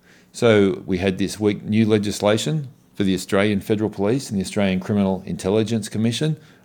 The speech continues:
allowing them to gain access to networks so that they can delete, alter, modify content. This has been huge,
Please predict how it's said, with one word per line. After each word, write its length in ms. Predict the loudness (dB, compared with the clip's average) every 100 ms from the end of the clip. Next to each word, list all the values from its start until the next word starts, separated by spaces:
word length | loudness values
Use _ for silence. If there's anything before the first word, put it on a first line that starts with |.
| -4
allowing 680 | 0 2 2 2 0 -2
them 320 | -2 -2 -2 -4
to 160 | -4
gain 340 | -2 -2 -4 -6
access 500 | -8 -6 -2 -2 -4
to 160 | -6 -2
networks 680 | -2 0 2 0 -2 -10 -12 _ -20 -20 -10
so 200 | 0 0
that 140 | 2
they 140 | 0 0
can 180 | -2
delete, 460 | -2 0 2 0 -2 -12 -2
alter, 300 | -2 0 0
modify 680 | 2 2 2 2 2 0 -4 -14 -4
content. 520 | 0 0 0 -2 -4 -16 _ _ _ _
This 140 | -4
has 80 | -2
been 180 | 0 -2
huge, 480 | -2 2 2 2